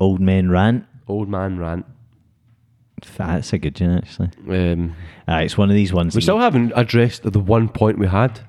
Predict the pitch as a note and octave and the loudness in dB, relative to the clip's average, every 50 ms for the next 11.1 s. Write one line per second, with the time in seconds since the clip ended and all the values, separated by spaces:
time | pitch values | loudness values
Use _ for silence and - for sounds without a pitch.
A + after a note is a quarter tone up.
0 | - - - - _ - - A2 G#2+ A2 A#2+ C3 D#3 E3 - - B2+ A2+ A2 - | -20 -20 -20 -20 _ -20 -12 -4 0 2 2 4 4 2 2 2 0 0 0 -2
1 | - - B2+ A#2+ A#2 - - - - - G2 F#2 E2 F2 F2+ G#2+ - - - - | -2 -2 -2 -2 -2 -4 -4 -10 -8 -6 -4 -4 -2 -2 -2 -4 -4 -6 -4 -2
2 | A2 C3 A#2+ - A2 G2 F#2+ C#3 - D#3 D3+ F3+ F#3 E3+ F3+ F3 E3 D3+ C#3+ B2 | 0 0 0 -2 -2 -2 -2 -4 -4 -4 0 0 2 4 4 4 4 4 4 2
3 | B2 A#2+ A#2+ G#2+ G#2 G2 F#2+ F#2 F2+ F#2+ G2 A#2 G2+ G#2+ G2+ F#2 F2+ F#2 E2+ D#2 | 2 2 2 2 4 2 4 2 2 2 2 2 0 0 0 2 0 0 -2 0
4 | - D#3+ D#3+ F3 F#3 F3 D3+ - - - - D3+ - - _ - _ _ _ _ | 0 0 2 4 4 2 2 0 -2 -4 -4 -4 -4 -6 _ -20 _ _ _ _
5 | _ _ - A2 G#2+ A#2 A#2 A2 A2+ _ - A#2+ C3+ C#3 - - B2+ A2+ - A#2 | _ _ -4 -2 0 0 0 -2 -4 _ 0 2 2 2 2 2 -2 -2 -2 -8
6 | - - - - _ _ _ _ _ _ - - F#2+ G2+ G2 G2 G2 G#2 G2 - | -10 -10 -18 -20 _ _ _ _ _ _ -8 -2 2 2 4 4 4 2 0 -4
7 | - - - - F#2+ F#2+ - - - - A#2+ - A2 A2+ B2+ A#2 A#2 G#2+ - G#2+ | -10 -10 -4 -2 -2 -2 -2 -4 -4 -4 -2 0 2 2 2 2 0 0 -2 -4
8 | - - G#2+ G2+ G2 - G2+ F#2+ F2 - - G2 F2+ - - - _ - - F#2+ | -2 0 0 0 2 2 0 0 0 0 -2 -4 -4 -4 -4 -20 _ -2 0 2
9 | F#2+ F#2+ - - F#2 F2+ - - F#2 F#2 F#2 F2 F2 F2+ E2+ F2 - - - E2+ | 2 2 2 2 0 0 2 0 0 2 2 2 2 2 0 0 -2 -2 0 0
10 | F2+ F2 F2+ F#2 F2 F2 F2 - _ _ _ - F2+ F#2 F#2 F2 F2 F2 E2+ F2+ | 2 2 4 2 2 0 -2 -10 _ _ _ -4 -2 0 0 2 2 2 0 0
11 | - | -4